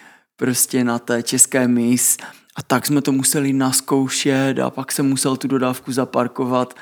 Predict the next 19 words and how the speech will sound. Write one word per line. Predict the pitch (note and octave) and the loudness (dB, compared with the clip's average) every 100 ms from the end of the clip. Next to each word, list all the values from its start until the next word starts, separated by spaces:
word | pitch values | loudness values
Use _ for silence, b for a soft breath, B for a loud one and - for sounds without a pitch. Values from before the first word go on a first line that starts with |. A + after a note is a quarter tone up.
| B B B - | B B B 0
A | |
jako | C#3 D3 D#3+ | 2 2 0
v-, | C#3 C3 | -2 -8
v-, | - C3 C3 | -8 -8 -6
vlastně | D3 D3 - D3 | 0 0 2 2
já | C3+ D3 | 4 4
jí | F#3+ | 2
to | F#3 F#3 | 2 0
prezentuju, | D#3+ D#3 D3+ D3+ - B2+ C3 G3 B B B - | 2 2 2 0 0 2 2 -2 B B B -2
jako | C#3+ C#3 | -2 -2
že | D3+ D#3 | -2 0
to | D#3 | 0
bylo | D#3 E3 | 0 0
něco, | D#3 D3 - | 0 0 -2
co, | D#3 F3 C#3+ | -2 -2 -4
co | - - F3 | -6 -6 -4
teda | - D#3+ | 0 2
bylo | D#3+ E3+ E3+ | 2 2 0
nepříjemné, | D#3+ D#3 - D#3+ C3+ B2+ B2+ D3+ G#3 | 0 -2 -4 -2 0 2 2 0 -2